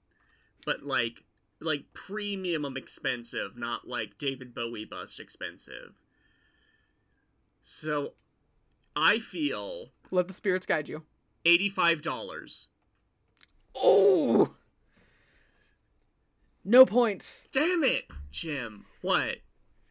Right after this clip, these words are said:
Speaker 1: was eighty-four.
Speaker 2: A hundred and seventy-five dollars.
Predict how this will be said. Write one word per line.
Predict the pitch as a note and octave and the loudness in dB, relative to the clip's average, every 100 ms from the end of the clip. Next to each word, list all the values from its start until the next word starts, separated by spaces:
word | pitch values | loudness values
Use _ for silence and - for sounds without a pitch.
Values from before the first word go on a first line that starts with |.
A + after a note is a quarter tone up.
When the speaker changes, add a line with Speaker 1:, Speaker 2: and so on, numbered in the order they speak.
| _ | _
Speaker 1:
was | D3+ D#3 | -10 0
eighty-four. | F3 F3 - E3+ D#3 | 2 2 -2 -2 0
Speaker 2:
A | |
hundred | - - A#3+ A#3 B3 | 0 4 4 6 4
and | A#3 G3+ | 4 2
seventy-five | - G#3 G#3 G#3 G3+ F#3 | 4 4 4 0 0 0
dollars. | E3+ D3 D3+ C#3+ F3 | 2 0 0 -6 -8